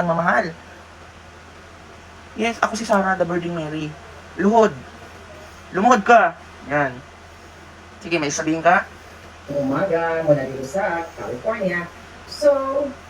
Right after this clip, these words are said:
Speaker 2: good morning, Commander Aguila. Hi. Hi na hi ang ating mga bangag.
Speaker 1: Dali.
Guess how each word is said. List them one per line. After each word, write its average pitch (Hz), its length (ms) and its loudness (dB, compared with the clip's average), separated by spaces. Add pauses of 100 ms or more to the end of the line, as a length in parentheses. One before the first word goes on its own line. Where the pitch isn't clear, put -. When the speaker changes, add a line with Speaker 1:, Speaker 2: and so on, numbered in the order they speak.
(100)
Speaker 2:
good 247 160 -8 (160)
morning, 180 400 -6
Commander - 560 -4
Aguila. 139 420 -6 (300)
Hi. 190 320 -2 (720)
Hi 165 160 2
na 160 100 0
hi 240 300 -2
ang 202 240 -4
ating 147 400 -4
mga 131 260 -2 (720)
bangag. 147 400 0 (3250)
Speaker 1:
Dali. 160 160 2